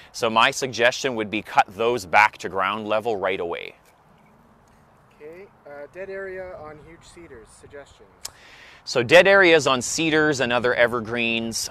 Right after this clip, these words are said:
Speaker 1: um, unfortunately, that's a, that's a tough one to deal with. Um, you can sort of shake off the needles and see if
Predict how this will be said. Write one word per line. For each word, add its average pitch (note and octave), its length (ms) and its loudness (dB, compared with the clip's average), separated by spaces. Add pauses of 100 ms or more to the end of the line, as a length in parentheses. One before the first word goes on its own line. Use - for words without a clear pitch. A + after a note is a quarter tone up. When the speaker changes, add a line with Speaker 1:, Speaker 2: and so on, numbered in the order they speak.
Speaker 1:
um, G#2 640 0 (1160)
unfortunately, D#3 960 2
that's C3 320 4
a, A#2+ 140 4
that's B2+ 340 2
a C3+ 80 -2
tough - 360 2
one C3+ 280 -2
to B2 100 -8
deal A2+ 380 -2
with. B2+ 420 0
Um, G2+ 720 -2 (240)
you A#2+ 300 -4
can D3 480 -2
sort D3+ 300 -2
of B2+ 100 -2
shake - 420 -2
off C#3+ 380 4
the B2+ 100 -2
needles A#2+ 640 -2
and G#2+ 280 -6
see D#3 680 -4
if A#2+ 340 0